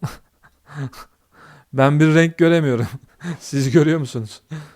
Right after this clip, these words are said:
Ha, tabii, tabii ki saçma olur o şey, değil mi? Doğru.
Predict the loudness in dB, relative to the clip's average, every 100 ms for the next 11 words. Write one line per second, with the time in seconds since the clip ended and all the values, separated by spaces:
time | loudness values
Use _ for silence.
0 | _ _ _ _ _ _ _ _ _ -12
1 | -4 -4 -6 -16 -6 -6 -6 -6 -10 -10
2 | _ _ -20 -4 -4 -2 -4 -6 -6 -6
3 | -4 -6 -10 -12 -6 -6 -8 -14 -10 -10
4 | -8 -10 -10 -10 -10 -12